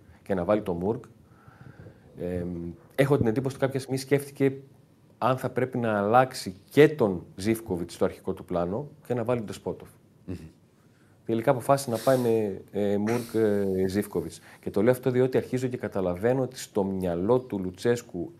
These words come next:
Speaker 1: ως δίδυμα στον άξονα και στα δεξιά είναι το Μουρκ Ντεσπότοφ και τον Κωνσταντέλια Ζίβκοβιτς. Για πράγματα που παίρνει από τον έναν και δεν παίρνει από τον άλλον, για πράγματα ισορροπία σε μια τακτική που πλέον είναι τόσα τα παιχνίδια τα οποία την έχει εφαρμόσει,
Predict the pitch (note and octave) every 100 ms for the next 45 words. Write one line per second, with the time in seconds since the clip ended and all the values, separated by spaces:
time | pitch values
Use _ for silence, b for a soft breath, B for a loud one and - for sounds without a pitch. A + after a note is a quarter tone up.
0 | - A2+ A#2+ - - G#2 G#2 B2 A2+ F#2
1 | D#2+ D2+ b b b b - - F#2+ F2+
2 | F2+ A2 B2+ A2 F#2+ - F#2 F#2 F2 -
3 | F2 A#2 A#2 B2+ G#2+ - - F2 F#2+ B2+
4 | - - - b b b F2 F2 - G2
5 | G#2 C#3+ C#3+ A#2 G#2+ G#2+ G2+ A#2+ A#2+ G#2
6 | G2+ - D#2 C#2+ - - - _ b b
7 | b b b - - B2+ A#2+ A2+ G2 A#2+
8 | A#2 G2 G2+ C3 A#2+ A#2 G#2+ G#2 A#2+ G#2+
9 | - A#2+ C3+ B2 C3 B B B B -
10 | - A#2 C3 C3 A#2+ G#2 G2 C3 B2+ B2+
11 | B2+ B2 G#2 F#2 B2+ B2+ A#2+ C3 B2+ A2+
12 | B2 A#2+ - C3 C3 B2+ B2 A#2+ A2+ G#2+
13 | G2+ G#2 G2+ G2 - E2+ F2 G2 - C#3